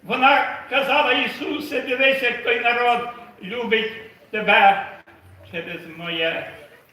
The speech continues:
об'явлення». Я хотів привітати Михайло Лубанюк. Снятин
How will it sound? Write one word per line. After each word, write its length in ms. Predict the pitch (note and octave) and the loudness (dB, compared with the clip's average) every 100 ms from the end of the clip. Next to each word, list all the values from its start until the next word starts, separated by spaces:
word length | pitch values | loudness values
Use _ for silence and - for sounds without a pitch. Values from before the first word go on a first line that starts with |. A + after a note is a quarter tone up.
| _ _ - - | _ _ -16 -12
об'явлення». 840 | D3+ C#3+ E3 D#3 D3+ C#3 C3+ - - - - - - - - - _ _ _ _ _ | -10 -2 0 0 -2 -6 -10 -16 -20 -20 -20 -20 -20 -20 -20 -20 _ _ _ _ _
Я 140 | F#3+ A3 | -2 0
хотів 440 | A3+ G#3+ D#4+ G#3+ | 0 -2 -2 -2
привітати 1080 | A3 G#3+ G#3 - G#3 G#3 G#3 G#3 G#3 G#3 F3 - - - _ _ _ _ - - _ _ _ _ _ _ _ - - - C3 D3+ - C3+ - _ C#3 - - - - _ - - _ - G2+ - E3+ - - _ F3 D#3+ - - - - - - - - - - - C3 C#3+ - - - - - A#2 A#2 - - - - - - - | 0 2 0 2 4 4 4 2 2 0 -4 -10 -16 -20 _ _ _ _ -20 -20 _ _ _ _ _ _ _ -20 -20 -20 -20 -20 -20 -20 -20 _ -20 -20 -20 -20 -20 _ -20 -20 _ -20 -20 -20 -20 -20 -20 _ -20 -20 -20 -20 -20 -20 -20 -20 -20 -20 -20 -20 -20 -20 -20 -18 -16 -16 -16 -14 -12 -12 -14 -20 -20 -20 -20 -20 -14
Михайло 600 | D#3 D#3+ F3 F#3 F3+ F3+ | -10 -4 0 0 0 -2
Лубанюк. 500 | F3 E3+ E3+ E3+ E3+ - - _ - E3+ - - - - - - - - - | -4 -6 -6 -6 -8 -12 -18 _ -20 -20 -20 -20 -20 -20 -20 -20 -20 -18 -4
Снятин 720 | G3+ C4 C4 - G#3+ A3 | 2 4 4 2 -2 -4